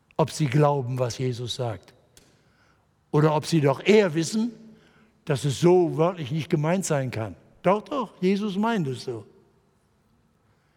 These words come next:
Die da hungert, selig sind, die da hungert und dürstet nach der Gerechtigkeit. Denn sie sollen satt werden. Gott wird sie satt machen. Ja, es wird noch ein-, alles zur Sprache gehen,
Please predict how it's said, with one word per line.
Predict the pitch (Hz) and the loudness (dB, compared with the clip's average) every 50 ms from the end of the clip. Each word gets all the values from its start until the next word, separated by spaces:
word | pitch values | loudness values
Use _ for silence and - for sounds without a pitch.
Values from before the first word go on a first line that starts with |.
| _ _ _ _ _ _ _ _ _ - | _ _ _ _ _ _ _ _ _ -4
Die | 135 135 | 0 2
da | 135 135 135 131 | 4 4 4 4
hungert, | 131 170 202 208 208 208 208 202 160 | 4 4 4 4 4 4 4 2 2
selig | 117 123 160 175 190 208 190 190 180 143 | 2 2 4 4 4 4 2 2 0 0
sind, | - - 185 175 160 151 | 0 0 0 0 0 0
die | 170 | 0
da | 156 165 156 143 | 2 2 2 2
hungert | 135 147 196 208 202 196 196 196 196 196 196 | 2 2 2 2 2 2 2 2 2 2 0
und | 185 165 135 | 0 0 0
dürstet | 180 170 175 185 175 - - 180 160 139 - - - - - - | 0 0 0 0 -2 -2 -4 -6 -6 -6 -10 -16 -20 -14 -6 -2
nach | 160 160 143 147 | -2 -2 0 0
der | - 170 | -2 -2
Gerechtigkeit. | 147 147 160 151 175 196 196 - - - 135 110 - - - 120 107 104 - - - - - - - - - - - - - - | 0 0 0 0 0 0 -2 -2 -6 -10 -10 -10 -8 -8 -6 -6 -6 -8 -10 -14 -18 -20 -20 -20 -20 -20 -20 -20 -20 -4 2 2
Denn | 165 175 175 180 170 | 4 4 4 2 0
sie | 139 151 170 175 170 170 | 0 2 2 2 2 2
sollen | 139 127 151 143 156 160 165 160 156 | 2 2 2 2 4 4 2 2 2
satt | 139 156 175 185 180 - - | 2 2 2 2 0 -4 -4
werden. | 147 131 123 117 143 147 127 | -4 -4 -2 -4 -6 -2 0
Gott | 147 156 175 185 175 - - - - - | 2 2 2 0 -4 -10 -20 -20 -16 -4
wird | 175 165 170 170 170 - | 0 2 2 2 2 -2
sie | - - - 170 170 156 | -6 -6 -4 -2 -2 0
satt | 135 139 165 190 - - | 0 0 -2 -2 -4 -6
machen. | 156 135 123 104 101 117 110 104 - _ _ _ _ _ _ _ _ _ _ _ _ _ _ - | -8 -8 -8 -8 -10 -14 -16 -16 -20 _ _ _ _ _ _ _ _ _ _ _ _ _ _ 0
Ja, | 139 135 123 127 156 208 - - - - _ _ _ _ _ _ - - - - | 2 2 2 0 -2 -6 -8 -14 -20 -20 _ _ _ _ _ _ -20 -20 -8 -2
es | - 170 127 | 0 2 2
wird | 151 175 202 | 2 2 2
noch | 190 180 | 2 0
ein-, | 175 180 185 196 - - - | 0 0 -2 -4 -6 -4 0
alles | 170 190 208 240 247 190 - - | 2 2 2 0 -4 -8 -6 -4
zur | - 220 202 | -2 -2 -2
Sprache | - - - 214 214 214 190 147 - 175 131 | -4 -4 -2 0 0 0 -2 -2 -4 -4 -2
gehen, | 117 123 117 110 104 | -2 -4 -6 -6 -8